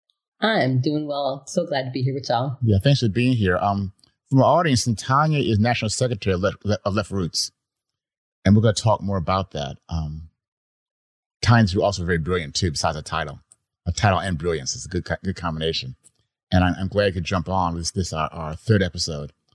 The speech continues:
Speaker 2: looking at the Black Left. And as I ma-, mentioned to you in Tyne, we talked before this, one of the,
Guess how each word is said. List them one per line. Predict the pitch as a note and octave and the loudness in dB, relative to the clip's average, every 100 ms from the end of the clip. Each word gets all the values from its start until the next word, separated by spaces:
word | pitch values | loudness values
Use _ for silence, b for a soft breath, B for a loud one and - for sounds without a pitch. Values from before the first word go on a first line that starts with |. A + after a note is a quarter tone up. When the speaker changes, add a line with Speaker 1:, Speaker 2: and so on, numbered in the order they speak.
| - | -2
Speaker 2:
looking | G2+ E2 | 0 0
at | |
the | D#2+ | 0
Black | F2 D#2+ | -2 -2
Left. | E2 D#2+ - _ _ _ _ - | -6 -8 -12 _ _ _ _ 2
And | A2 | 4
as | |
I | A#2+ | 6
ma-, | D3 D#3+ | 4 4
mentioned | E3 - B2+ | 2 0 0
to | |
you | A#2 | 2
in | G#2 | 2
Tyne, | A#2+ A2 G#2 | 2 0 0
we | G#2 | -4
talked | - B2 A2+ - | -2 -2 -2 -4
before | F#2+ A#2+ A2+ | -2 0 0
this, | F2 D#2+ - _ _ _ _ _ _ _ _ _ _ _ _ _ _ _ _ _ _ _ - | -2 -4 -6 _ _ _ _ _ _ _ _ _ _ _ _ _ _ _ _ _ _ _ 0
one | A#2+ E3 | 4 6
of | G#3 | 4
the, | G3+ | 0